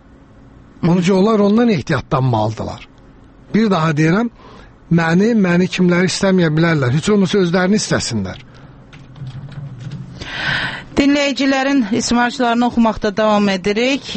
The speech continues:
Speaker 2: Ə, Tərlan, ə, üzr istəyirəm, Hacı yazır. Salam olsun Aslan müəllimə. Aslan bəy, əsas gül bayramıdır. Sabah bu xalqın necə gül bayramına çıxacağına şahid olacağıq. Məncə bu parçalanmış xalq üçün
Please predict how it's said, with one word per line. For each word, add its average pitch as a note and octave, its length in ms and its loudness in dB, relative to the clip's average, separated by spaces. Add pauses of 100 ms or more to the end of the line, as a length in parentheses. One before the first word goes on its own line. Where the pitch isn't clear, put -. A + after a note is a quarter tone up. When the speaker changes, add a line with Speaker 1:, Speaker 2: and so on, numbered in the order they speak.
Speaker 2:
Ə, F#3 300 2 (100)
Tərlan, G#3+ 540 0 (180)
ə, F#3 140 0 (880)
üzr D#3+ 160 -2
istəyirəm, D3+ 320 -2
Hacı F#3 260 0 (100)
yazır. D3+ 460 0 (440)
Salam A#3+ 380 2
olsun G#3+ 380 2
Aslan G3 460 0
müəllimə. F#3+ 420 2
Aslan G#3 280 0
bəy, A3 120 0 (160)
əsas A3 400 -4 (100)
gül G#3 220 2
bayramıdır. C#3 640 0 (220)
Sabah A3 420 -4
bu F#3+ 160 0
xalqın G3+ 460 2
necə G3 180 0
gül F#3 260 -2
bayramına E3 420 0
çıxacağına F3 600 0
şahid F3 320 0
olacağıq. D3 500 0 (340)
Məncə A#3+ 280 0
bu A3 80 -4
parçalanmış F#3 720 0
xalq G3+ 320 0
üçün A3 260 -2